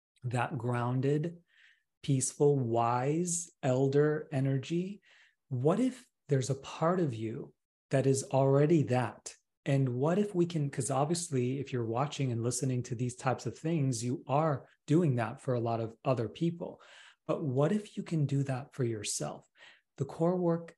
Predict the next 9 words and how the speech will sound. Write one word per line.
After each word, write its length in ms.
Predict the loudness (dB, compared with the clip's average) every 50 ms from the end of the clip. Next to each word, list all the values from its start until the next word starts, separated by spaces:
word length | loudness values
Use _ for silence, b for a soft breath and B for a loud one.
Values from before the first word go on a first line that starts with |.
| _ _ -6
teaches 560 | -4 -4 -4 -2 -4 -6 -6 -6 -6 -6 -4
you 480 | -2 0 2 2 0 0 -2 -6 -12 _ _ _
how 300 | -12 -6 -2 0 0 0
to 80 | 0
do 220 | -2 0 0 0 2
that 300 | 2 0 -2 -4 -6 -6
for 100 | -4 -4
yourself 680 | -2 -2 -2 -4 -4 -6 -4 -4 -6 -6 -8 -10 -14 _ _
by 400 | -4 0 0 2 2 0 0 -4